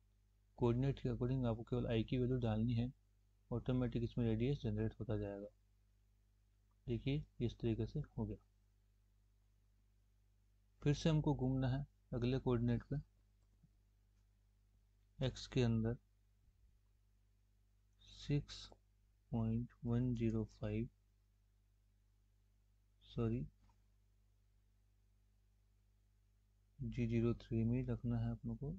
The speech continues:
X पे जाना है सिक्स पॉइंट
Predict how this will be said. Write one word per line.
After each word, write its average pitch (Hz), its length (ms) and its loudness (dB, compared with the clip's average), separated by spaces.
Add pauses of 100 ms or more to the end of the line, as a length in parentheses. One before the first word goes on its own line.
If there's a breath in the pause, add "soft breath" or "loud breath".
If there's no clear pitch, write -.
X - 200 -6
पे 123 140 -2
जाना 113 260 0
है 147 140 -2 (2250)
सिक्स - 420 -6 (120)
पॉइंट 117 420 0